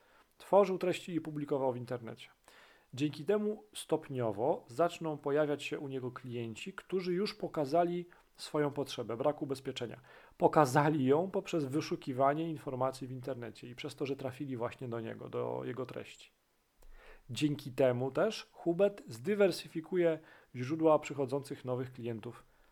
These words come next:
do swojej bazy. To były dwa ważne tematy. Trzeci ważny temat, mm, który powinieneś znać, o którym powinieneś wiedzieć, budując bazę klientów ubezpieczeniowych, to jest, no, taki strategiczny ruch.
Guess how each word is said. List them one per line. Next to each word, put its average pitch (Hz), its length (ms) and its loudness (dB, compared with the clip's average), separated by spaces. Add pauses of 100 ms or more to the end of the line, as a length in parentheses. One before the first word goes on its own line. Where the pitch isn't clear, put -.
(180)
do 110 140 -6
swojej 135 400 0
bazy. 120 400 0 (960)
To 147 120 0
były 143 260 6
dwa 120 840 8
ważne 123 420 0
tematy. 120 400 0
Trzeci 214 400 0
ważny 127 320 6
temat, 120 540 4 (680)
mm, 127 840 -6 (240)
który 143 380 2
powinieneś 147 1000 0
znać, 123 680 6
o 147 60 -4
którym 131 220 -8
powinieneś 127 340 -6
wiedzieć, 127 500 0 (520)
budując 131 600 -2
bazę 123 280 4
klientów 123 380 -6
ubezpieczeniowych, 120 880 -4
to 151 140 6
jest, 151 480 2 (400)
no, 165 160 10
taki 180 260 2
strategiczny 165 640 0
ruch. - 420 4